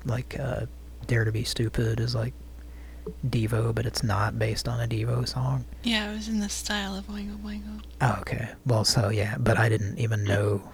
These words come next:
Speaker 1: like, I literally only knew of Weird Science when, you know, I, we've talked about this on the show, but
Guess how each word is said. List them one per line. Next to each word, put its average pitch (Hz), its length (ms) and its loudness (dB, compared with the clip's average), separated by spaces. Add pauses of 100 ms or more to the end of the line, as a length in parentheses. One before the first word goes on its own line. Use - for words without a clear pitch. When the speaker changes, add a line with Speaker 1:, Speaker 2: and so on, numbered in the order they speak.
Speaker 1:
like, 120 260 -2 (1000)
I 113 300 2
literally 113 480 2
only 113 260 0
knew 110 260 0
of 110 120 -4
Weird 110 340 2
Science 113 840 0
when, 120 200 -2 (1700)
you - 80 -6
know, - 140 -12 (340)
I, 135 120 -2
we've 127 260 -4
talked - 240 -4
about - 220 -4
this - 240 -4
on 127 100 -4
the 135 80 -4
show, 117 360 0
but 127 140 -6